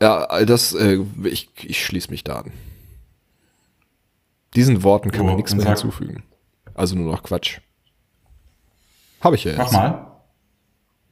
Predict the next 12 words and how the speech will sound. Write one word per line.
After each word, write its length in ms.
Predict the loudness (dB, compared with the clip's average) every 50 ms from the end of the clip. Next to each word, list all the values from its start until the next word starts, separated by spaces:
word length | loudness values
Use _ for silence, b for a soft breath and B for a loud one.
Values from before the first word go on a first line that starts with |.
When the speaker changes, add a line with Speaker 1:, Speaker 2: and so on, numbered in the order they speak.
| _ _ _ _ _ _ _ _ _ _ _ _ _ _ _ _ _ _ _ _ _ _ _ _ _ _ _ _ _ -20 -14 -6
Speaker 2:
Kommt 180 | -2 0 0 2
jetzt 140 | 0 0 0
noch 120 | 0 0 0
was? 280 | -2 -4 -4 -8 -14 -16 -12
Speaker 1:
Nein. 280 | -6 -4 -4 -4 -4 -8 -16 _ _ _ _ _ _ _ _ _ _ _ _ _ _ _ _ _ _ _ _ _ _ _ _ _ _ _ _ _ _ _ _ -20 _ _ _ _ _ _ -20 -12 -2
Speaker 2:
Gar 160 | 2 2 4
nichts 200 | 4 2 0 0
mehr? 360 | 0 2 2 2 0 -4 -10 -20 -20 _ _ _ _ _ _ _ _ B B B B B B B B -2
Speaker 1:
Äh, 280 | 2 4 4 6 4 4
ich 280 | 2 -2 -6 _ -8
glaube 760 | -6 -4 -2 -2 -2 -2 -2 0 2 4 4 4 4 4 2
nicht. 920 | 2 2 0 -2 0 0 2 2 2 0 -2 -8 -10 -12 -12 -12 -14 -16